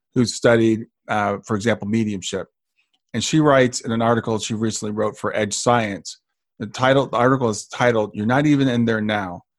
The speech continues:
The Tenuous Tether of Holding the Self in the Body."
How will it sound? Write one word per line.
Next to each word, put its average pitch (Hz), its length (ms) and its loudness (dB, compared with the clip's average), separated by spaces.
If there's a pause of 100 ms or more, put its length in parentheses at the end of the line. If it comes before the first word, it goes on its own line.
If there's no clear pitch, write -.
(300)
The 104 80 -6
Tenuous 135 540 0
Tether 117 340 0
of 107 120 -6
Holding 113 420 -2
the 101 80 -10
Self 107 360 -2
in 107 60 -6
the 101 80 -4
Body." 98 460 -4